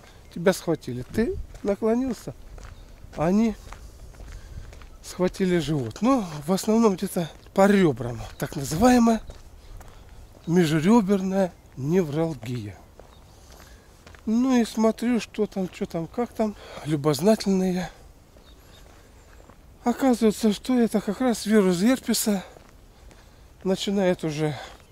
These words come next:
разрушать нервы. И, естественно, нервы перестают нормально передавать импульсы на сокращение расслабления,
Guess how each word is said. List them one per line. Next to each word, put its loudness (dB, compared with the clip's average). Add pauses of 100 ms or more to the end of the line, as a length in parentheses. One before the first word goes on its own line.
(240)
разрушать 0
нервы. 6 (1700)
И, -2
естественно, 0
нервы 2
перестают 2
нормально 0 (1120)
передавать 2
импульсы 0
на 2
сокращение -2
расслабления, 2